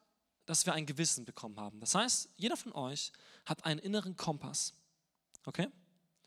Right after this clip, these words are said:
Und dieser Kompass funktioniert folgendermaßen. Bevor du etwas tun willst, schlägt er aus und sagt dir, ob das jetzt klug ist, das zu tun.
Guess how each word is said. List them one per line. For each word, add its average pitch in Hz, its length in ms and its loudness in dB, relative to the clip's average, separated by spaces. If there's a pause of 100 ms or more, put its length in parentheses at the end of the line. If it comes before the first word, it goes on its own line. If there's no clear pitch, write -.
(580)
Und 156 80 0
dieser 233 160 6
Kompass 226 400 2
funktioniert 185 420 -2
folgendermaßen. 170 800 0 (1300)
Bevor 277 380 6
du 320 60 2
etwas 185 340 2
tun 220 280 2
willst, - 440 -6 (580)
schlägt 156 340 0
er 135 140 6
aus 156 360 0 (1040)
und 156 140 2
sagt 170 260 6
dir, 165 100 2
ob 170 100 -6
das 160 120 0
jetzt - 300 0 (180)
klug 180 260 2
ist, 127 180 -2
das 120 100 -2
zu 127 100 -6
tun. 127 240 -12